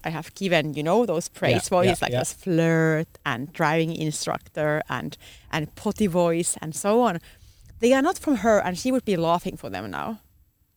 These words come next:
Speaker 1: if she would hear this. Unfortunately, she died in a car accident. But, uh, she, you know, many of them were originating, like, like, from her, which is completely unaware.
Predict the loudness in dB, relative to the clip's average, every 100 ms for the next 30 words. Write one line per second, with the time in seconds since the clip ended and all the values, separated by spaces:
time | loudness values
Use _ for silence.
0 | _ -8 -4 -4 -4 -6 -6 -6 -4 -8
1 | -6 -6 -2 -2 -2 -8 -8 -8 -6 -4
2 | -4 -4 -4 2 4 2 -4 -10 -10 -10
3 | -14 -20 -20 _ _ -14 -10 -2 2 4
4 | 2 -2 _ -2 0 0 0 0 2 4
5 | 4 2 0 -8 _ _ _ _ _ _
6 | _ _ _ 2 6 6 4 _ _ _
7 | _ _ _ _ -8 0 2 4 2 0
8 | -2 -2 -4 -6 _ -2 -2 0 0 0
9 | -2 0 0 0 -4 -10 -12 -10 -10 -12
10 | _ _ -8 -6 -8 -14 _ _ _ _
11 | -4 -2 2 2 2 -2 -8 _ _ _
12 | _ -12 -6 -6 -4 -2 -2 -2 -2 0
13 | 0 -2 -4 -8